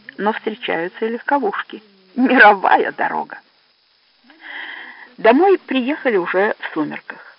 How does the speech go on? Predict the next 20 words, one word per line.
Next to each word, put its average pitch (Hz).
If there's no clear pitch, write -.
Купленную 185
в 170
Махди 175
лампу 220
дети 254
поставили 214
на 170
низенький 220
столик 262
в -
комнате 175
Яночки. 147
Полюбоваться 180
на 165
покупку -
смогли 214
только 392
после 175
ужина. 165
Хабр 294